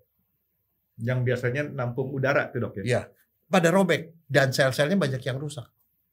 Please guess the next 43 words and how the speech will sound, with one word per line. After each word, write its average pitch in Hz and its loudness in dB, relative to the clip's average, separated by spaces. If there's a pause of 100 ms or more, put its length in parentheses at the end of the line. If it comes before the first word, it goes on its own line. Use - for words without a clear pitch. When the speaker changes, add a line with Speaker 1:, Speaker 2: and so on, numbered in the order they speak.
(300)
Speaker 1:
Hmm. 104 -10
Speaker 2:
Yang 143 0
rusak 165 -2
termasuk 151 -2
sel 165 -4
pneumosit 127 -4
tipe 147 -8
dua 127 -4
itu 139 -6
yang 147 -4
menghasilkan 127 -4
surfaktan. 120 -6 (1040)
Nah, 120 0
begitu 151 0
dia 160 4
ditolong, 156 4
kan, 190 2
ditolong, 175 2
kan, 185 2
ditolong, 147 -2
kan, 196 -4 (140)
airnya 151 0
keluar 131 0
semua. 120 -4 (240)
Speaker 1:
Hmm. 123 -6 (400)
Speaker 2:
Normal, 208 4 (560)
kalau 165 2
dia 160 2
nggak 147 2
rusak, 196 2 (120)
dia 190 -2
akan 196 -2
menghasilkan 170 -2
surfaktan 165 -4
lagi 165 -4
sehingga 151 -8
parunya 139 -4
bisa 160 -6
ngembang, 156 -2
Frankie, 120 -6
Speaker 1:
Hmm. 143 -6
Speaker 2:
setelah 120 -2
selesai. 123 -10